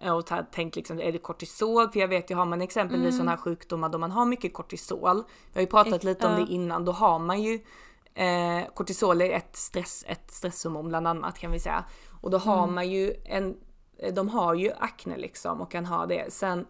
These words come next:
Speaker 2: om det exakt är kopplat till kortisol hade, vågar jag inte svara på. Dels för att jag har försökt hitta och jag har inte hittat någon konsensus om det.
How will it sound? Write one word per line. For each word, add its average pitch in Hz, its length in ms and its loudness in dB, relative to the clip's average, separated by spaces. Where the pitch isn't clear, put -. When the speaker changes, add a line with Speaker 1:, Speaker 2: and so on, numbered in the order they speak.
Speaker 2:
om 185 180 0
det 180 160 2
exakt - 580 -2
är 220 40 -2
kopplat 208 400 -4
till 175 100 -6
kortisol 170 600 -6
hade, 165 220 -4
vågar 170 240 0
jag 175 100 -2
inte 175 140 -10
svara 170 460 0
på. 180 420 0
Dels 175 380 0
för 175 80 -4
att - 120 -6
jag 175 120 2
har 170 200 0
försökt - 300 -8
hitta 175 480 -2
och 185 80 4
jag 175 80 2
har 170 60 0
inte 170 100 -10
hittat 160 200 -8
någon 165 100 -10
konsensus 165 640 -6
om 165 300 -6
det. 190 200 0